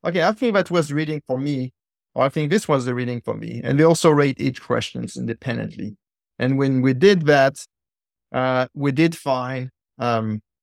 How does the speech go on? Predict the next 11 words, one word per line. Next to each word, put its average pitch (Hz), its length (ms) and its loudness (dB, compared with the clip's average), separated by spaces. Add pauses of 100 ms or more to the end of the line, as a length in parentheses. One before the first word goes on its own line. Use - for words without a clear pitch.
(260)
what 123 300 -2
we 123 80 -2
c-, - 140 -14
we 110 160 -4
had, 127 220 0 (240)
you 139 180 -10
know, 120 220 -4
uh, 117 300 -4 (120)
above 165 480 2
chance 156 380 -2
expectation 151 760 -2